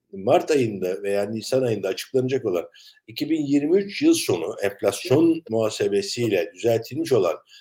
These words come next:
bilançolar gelene kadar piyasalarda küçük çapta bir kafa karışıklığı olacak. Hangi şirket olumlu, hangi şirket olumsuz etkilendi ama burada olumlu olumsuzdan çok hangi şirket gerçeğe daha yakınsadı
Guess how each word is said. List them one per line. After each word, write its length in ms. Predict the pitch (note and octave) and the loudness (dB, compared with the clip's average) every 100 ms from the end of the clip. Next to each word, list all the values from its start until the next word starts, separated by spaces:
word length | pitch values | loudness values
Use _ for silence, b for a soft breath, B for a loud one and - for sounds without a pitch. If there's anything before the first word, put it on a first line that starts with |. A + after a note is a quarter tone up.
| b - | b 0
bilançolar 520 | D#3 F3 C3+ G#2+ F#2+ | 6 6 6 2 2
gelene 380 | G#2+ F3+ E3+ A2+ | 4 6 6 4
kadar 280 | B2 F3+ - | 2 0 2
piyasalarda 640 | D#3 A#2 G#2+ A#2+ E3+ E3+ _ _ - | 0 2 0 2 0 0 _ _ -20
küçük 340 | - G3 - | -10 -10 -4
çapta 380 | B2 G#2 - D#3+ | -2 -2 -2 -4
bir 120 | D#3 | -2
kafa 260 | C3 B2+ B2+ | -6 -6 -4
karışıklığı 460 | A#2 - - - | -4 -4 -6 4
olacak. 420 | D3+ G2+ F2+ - _ b b _ | 4 4 -4 -8 _ b b _
Hangi 240 | D3+ D3 A#2+ | -2 -2 -2
şirket 360 | B2 A#2+ G#2 | -6 -4 -2
olumlu, 340 | A2+ G#2 F#2+ A#2+ | 0 -2 0 0
hangi 240 | A2+ A2 | 0 0
şirket 320 | - - A2 | -6 -6 -4
olumsuz 400 | G#2 G#2 G2+ G#2+ | -2 -4 -6 -2
etkilendi 600 | F#2+ - F3+ D#3+ E2+ D#3 - | -2 -2 -6 -6 -2 -2 0
ama 280 | A2+ F#2+ - _ _ _ _ - | 0 0 -2 _ _ _ _ -4
burada 380 | A2+ G3 F3+ D3+ | 6 10 10 10
olumlu 400 | C3 D3 F#3 G3+ | 8 6 12 12
olumsuzdan 680 | E3+ D3+ B2 A#2 A2+ G#2+ G2+ | 12 8 0 -2 0 0 2
çok 300 | F#3 F3+ - - _ _ _ _ | 4 4 2 -20 _ _ _ _
hangi 400 | - D3+ G3+ G3 | -6 -2 2 2
şirket 420 | - D#3+ F3+ F3 | 0 2 4 4
gerçeğe 480 | B2 B2 A#2+ D#3 E3 | 4 2 2 4 4
daha 220 | A#2+ A#2+ | 4 2
yakınsadı 1040 | D3+ C3+ - C3 A#2+ - A2+ A2+ A2 - | 4 4 4 0 0 2 4 6 6 4